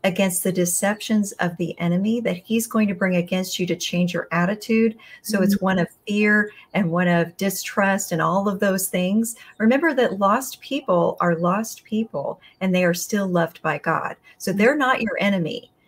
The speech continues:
Speaker 1: You
Speaker 2: Right.
Speaker 1: have an enemy behind them that may be doing things that they're vulnerable to participating in,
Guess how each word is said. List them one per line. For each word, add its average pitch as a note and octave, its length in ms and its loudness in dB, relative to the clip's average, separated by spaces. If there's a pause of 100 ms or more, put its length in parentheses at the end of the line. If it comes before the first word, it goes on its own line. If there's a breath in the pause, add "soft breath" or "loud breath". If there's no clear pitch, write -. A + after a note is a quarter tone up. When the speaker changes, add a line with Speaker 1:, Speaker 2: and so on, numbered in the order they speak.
(100)
Speaker 1:
You G#3 160 4
Speaker 2:
Right. G#3+ 160 4
Speaker 1:
have A#3 220 4
an G#3 280 -4
enemy G#3+ 320 4
behind C4+ 580 -2
them D#3 340 0
that E3+ 120 0
may G3 120 0
be F#3 140 -2
doing A3 360 2
things F#3+ 420 -2 (280 loud breath)
that G3+ 160 0
they're G3 200 0
vulnerable G3+ 540 2
to F#3 120 -12
participating E3+ 920 0
in, D#3 220 -4